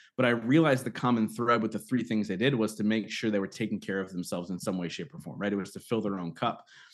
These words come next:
Uh, and a lot of times, people who are giving and caring, um,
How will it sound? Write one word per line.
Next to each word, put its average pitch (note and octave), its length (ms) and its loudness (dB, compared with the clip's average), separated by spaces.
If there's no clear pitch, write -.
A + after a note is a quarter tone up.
Uh, G2+ 260 0
and A#2+ 320 2
a A#2 120 -4
lot A#2+ 260 2
of D3+ 80 2
times, A2 340 0
people - 240 -6
who B2 120 2
are G#2 80 0
giving G#2+ 460 0
and G2 140 -2
caring, G#2 540 -4
um, - 380 -10